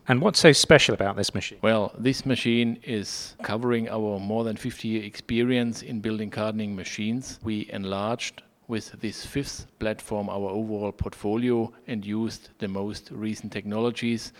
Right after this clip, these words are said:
Speaker 2: servo technology, which is allowing the customer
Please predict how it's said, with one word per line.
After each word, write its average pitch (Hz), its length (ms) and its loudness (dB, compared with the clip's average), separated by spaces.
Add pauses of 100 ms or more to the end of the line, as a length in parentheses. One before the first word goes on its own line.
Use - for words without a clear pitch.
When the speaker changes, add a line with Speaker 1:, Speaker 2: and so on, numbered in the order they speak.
(380)
Speaker 2:
servo 117 320 0
technology, 113 840 -2 (180)
which - 200 -12
is - 140 -12
allowing 98 560 -2 (300)
the - 60 -12
customer 104 600 -6